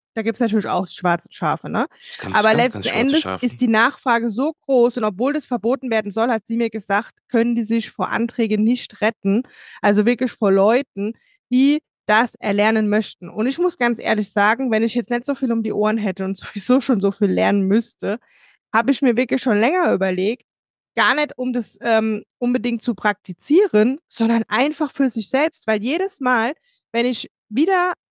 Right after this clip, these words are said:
Speaker 1: mit, egal ob mit meinem Opa oder alleine beim Arzt bin oder, oder im Krankenhaus, denke ich mir, wenn mir ein Arzt was erzählt und ich finde das fragwürdig, denke ich einfach, ey, man müsste einfach dieses Wissen haben, weil ich habe ein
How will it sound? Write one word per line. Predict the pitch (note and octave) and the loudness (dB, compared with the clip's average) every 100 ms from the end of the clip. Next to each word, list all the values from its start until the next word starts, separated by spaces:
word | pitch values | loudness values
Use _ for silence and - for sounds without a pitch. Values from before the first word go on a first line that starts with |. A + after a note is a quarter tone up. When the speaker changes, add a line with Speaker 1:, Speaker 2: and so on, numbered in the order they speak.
| _ | _
Speaker 1:
mit, | A#3+ B3 - | -8 -8 -8
egal | G#3+ G#3+ B3 | -2 0 2
ob | G#3 - | 0 -4
mit | G#3+ | -10
meinem | G3+ F3+ | -8 -2
Opa | G#3+ A#3 C4+ A#3+ | -2 0 2 4
oder | F#3+ E3 | 2 2
alleine | F3+ G3+ B3 C#4 | 2 2 2 0
beim | A3+ G#3 | -2 -4
Arzt | - A#3 D4+ - | -2 -2 -2 -4
bin | D4+ C#4+ - | -4 -4 -2
oder, | A3 A3 G#3+ G#3 - | 0 4 4 2 0
oder | G#3+ G#3+ | -2 -2
im | F#3+ | -2
Krankenhaus, | G3+ A#3 A#3 A#3+ G3+ G#3 A3+ - | -4 -4 -4 -4 0 0 0 -4
denke | G#3 G#3+ | -6 -6
ich | G#3+ | -6
mir, | A3+ A3 A3+ - _ _ _ - | -4 -2 -2 -6 _ _ _ -4
wenn | G#3+ | 0
mir | A3+ | 2
ein | A3 | 0
Arzt | F#3 A3 - | 0 -2 -2
was | A#3 A3+ | -4 -2
erzählt | G#3+ - C4 B3+ | -4 -2 -2 0
und | A3 | -4
ich | - | -2
finde | B3 A3 | 0 0
das | G#3 | -2
fragwürdig, | - A3 B3+ - G3+ G3+ G3 C4+ - | -4 -2 -2 -2 0 0 0 -4 -6
denke | G#3+ A3+ A3+ | -6 -4 -6
ich | - | -4
einfach, | A3 A3+ B3 G#3+ | -4 -2 -4 -2
ey, | A3 A#3 - | -2 -4 -2
man | A3 G#3+ | 2 6
müsste | G#3+ C4 - - | 6 4 0 0
einfach | A3 A#3+ B3+ | 0 0 -4
dieses | - A3 G#3 G3 | -2 -2 -2 -2
Wissen | C4+ - A3+ G3 | -4 -4 -4 -2
haben, | C4 D#4+ C#4+ G#3+ - - - | -2 -2 -2 -6 -6 -20 -10
weil | - A3 | -2 0
ich | C#4 | 0
habe | |
ein | C#4 | -2